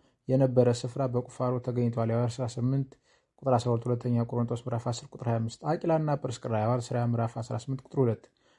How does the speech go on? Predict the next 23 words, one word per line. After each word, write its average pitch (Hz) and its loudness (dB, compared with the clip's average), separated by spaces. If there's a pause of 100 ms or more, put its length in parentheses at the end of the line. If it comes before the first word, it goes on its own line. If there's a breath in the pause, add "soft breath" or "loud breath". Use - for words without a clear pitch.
(160)
በአርባ 156 8
ዘጠኝ 151 0
ዓመተ 117 0
ምህረት 127 0
አይሁድ 123 0
የሆኑ 123 2
ሁሉ 143 -2
ከሮም 127 -2
ግዛት 120 2
እንዲባረሩ 120 0
ቀላውዲዮስ 123 -2
ቄሳር 151 -4
አወጀ። 120 4 (920)
አቂላና 151 4
ጵርስቅላም 123 -4
ከሮም 123 -2
ግዛት 123 0
ተባረው 117 0
ወደ 123 0
ቆሮንቶስ 120 -6
ከገቡት 123 -2
መካከል 123 -2
ነበሩ። 113 0